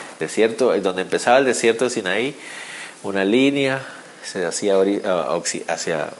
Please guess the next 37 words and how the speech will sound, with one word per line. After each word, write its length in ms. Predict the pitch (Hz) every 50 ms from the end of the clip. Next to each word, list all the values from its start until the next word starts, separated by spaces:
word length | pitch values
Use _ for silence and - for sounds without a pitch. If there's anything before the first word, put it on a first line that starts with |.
| - -
¿qué? 200 | - 143 135 - -
Horizontal 720 | - 98 98 - - 87 80 82 - 135 151 165 165 -
hasta 300 | - 95 95 - - -
el 120 | 92 87 82
mar 180 | 87 92 90 90 90 - - - - -
Mediterráneo, 640 | 101 98 95 90 95 87 87 113 127 139 151 156 - -
ese 200 | - 92 - 98
era 60 | 90
el 60 | 90
límite 300 | 87 92 90 90 78 120
sur. 220 | 117 - 165 135 92 82 - - - - - - - - - - - - -
Límite 340 | - 170 190 196 185 156 196
occidente, 580 | 180 - - 143 147 165 180 160 139 - 80 - - - - - - - - - - - - - - - - -
dice 280 | - 123 123 120 - 120
seis, 360 | - - 117 95 80 - 98 - - - - - - -
"Y 80 | -
el 140 | 131 131 127
límite 280 | 135 151 156 175 156 156
occidental 500 | 165 160 - 156 143 113 104 127 131 131
será 180 | - 143 120 113
el 80 | 110
mar 220 | 101 110 113 110 110
grande, 560 | 117 123 135 143 151 147 147 147 143 143 135
este 180 | 117 - - 113
límite 340 | 110 117 113 123 123 123
será 260 | 117 101 - 101 95 92
el 120 | 92 92
límite 320 | 104 110 113 123 123 -
occidental". 540 | 120 - - - 95 87 82 - - 65 65 - - - - - - - - -
¿Cuál 200 | - 98 104 110
es 60 | 113
el 120 | 123 127
límite 260 | 123 127 131 135 131
del 120 | 123 110 101
occidente? 580 | 90 - - 101 98 113 135 - - 156 -
El 100 | 82 85
mar 160 | 78 76 78